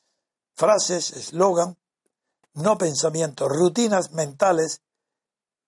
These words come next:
que serían válidas para tiempos anteriores,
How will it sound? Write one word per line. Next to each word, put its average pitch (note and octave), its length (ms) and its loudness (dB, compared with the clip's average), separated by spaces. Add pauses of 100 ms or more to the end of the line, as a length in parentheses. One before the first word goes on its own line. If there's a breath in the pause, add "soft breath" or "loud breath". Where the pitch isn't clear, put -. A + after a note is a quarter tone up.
(240)
que D#3 140 -6
serían G#3 420 0
válidas G3 460 4
para E3 240 0
tiempos F#3+ 400 2
anteriores, D3+ 580 0